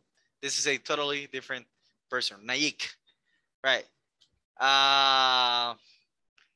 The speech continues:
uh, Nayik, Nayik bicycle, okay? All right, so Nayik bicycle, guys, okay, is the subject of the sentence, okay? So let's talk about Nayik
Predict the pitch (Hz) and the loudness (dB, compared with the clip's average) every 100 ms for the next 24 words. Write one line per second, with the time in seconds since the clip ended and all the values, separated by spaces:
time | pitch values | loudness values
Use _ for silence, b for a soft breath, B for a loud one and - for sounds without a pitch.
0 | _ _ _ _ _ _ _ _ _ _ | _ _ _ _ _ _ _ _ _ _
1 | _ 123 131 131 135 165 180 _ - 151 | _ -8 -6 -4 -2 -2 -2 _ -4 0
2 | 170 165 143 180 170 - 117 107 107 131 | 0 0 2 2 2 -4 -8 -12 -2 0
3 | 135 131 _ _ _ _ _ _ 175 175 | 0 -4 _ _ _ _ _ _ 2 2
4 | - 196 160 185 226 208 214 233 - 190 | 2 -2 -2 0 0 2 4 4 2 -6
5 | 170 151 160 170 165 175 170 165 165 - | 0 2 2 -2 -4 -2 -2 -4 -6 0
6 | 175 151 135 135 113 120 104 - 135 131 | 0 0 -8 -8 -8 -10 -10 -6 -2 -2
7 | 147 123 143 - 170 160 156 151 151 | -4 -4 -4 -4 -4 0 0 0 -4